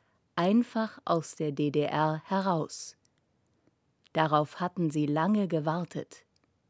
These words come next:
Bis zur Wiedervereinigung hat es zwei deutsche Staaten gegeben. Im Osten hat es die Deutsche Demokratische Republik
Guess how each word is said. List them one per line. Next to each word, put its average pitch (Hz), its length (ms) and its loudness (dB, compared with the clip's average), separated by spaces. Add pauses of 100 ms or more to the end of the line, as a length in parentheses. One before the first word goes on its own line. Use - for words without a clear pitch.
(1400)
Bis - 320 6
zur 165 320 0
Wiedervereinigung 170 1300 2 (480)
hat 165 220 -6
es 165 340 -4
zwei 196 460 2
deutsche 147 500 0
Staaten 147 640 -2
gegeben. 143 560 -2 (1120)
Im 151 220 -2
Osten 214 840 0 (640)
hat 185 220 -2
es 180 240 -4
die 160 240 -6
Deutsche 196 540 2
Demokratische 165 1040 -2
Republik 180 680 -2